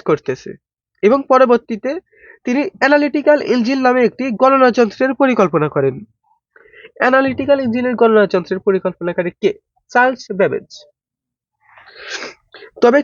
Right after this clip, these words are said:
কাজটি কিভাবে আরো কার্যকর হবে সেটি নিয়ে ভেবেছিলেন কবি লর্ড বায়োডেলের কন্যা অ্যাডা লাভলেস। অর্থাৎ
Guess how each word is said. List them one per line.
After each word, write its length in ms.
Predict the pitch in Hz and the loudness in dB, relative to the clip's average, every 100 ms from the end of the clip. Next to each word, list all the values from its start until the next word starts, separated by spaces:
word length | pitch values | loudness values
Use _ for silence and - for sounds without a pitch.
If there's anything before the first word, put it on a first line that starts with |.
| 285 | 2
কাজটি 300 | 262 - 277 | 0 -2 -6
কিভাবে 260 | 277 277 294 - 233 | -2 2 2 0 0
আরো 120 | 269 277 | 0 0
কার্যকর 340 | 262 240 233 190 | -2 0 0 0
হবে 180 | 165 139 104 _ _ _ - | -2 -6 -6 _ _ _ -8
সেটি 200 | - 247 285 | -4 -2 0
নিয়ে 160 | 285 240 | 2 2
ভেবেছিলেন 440 | 247 240 240 277 311 - _ - - - | 2 0 0 0 0 -8 _ -20 -10 0
কবি 240 | 254 254 311 - _ - - - 202 | 0 2 -2 -4 _ -20 -12 0 4
লর্ড 240 | 247 294 247 226 | 6 4 0 0
বায়োডেলের 400 | 233 233 233 247 | 2 2 0 0
কন্যা 300 | 226 196 208 285 - - | -2 -2 -4 -6 -10 -4
অ্যাডা 200 | 226 254 | 2 4
লাভলেস। 360 | 214 151 110 - _ _ _ _ _ _ _ _ _ _ _ _ _ _ - | 2 0 -6 -10 _ _ _ _ _ _ _ _ _ _ _ _ _ _ -2
অর্থাৎ 220 | 196 269 | -2 0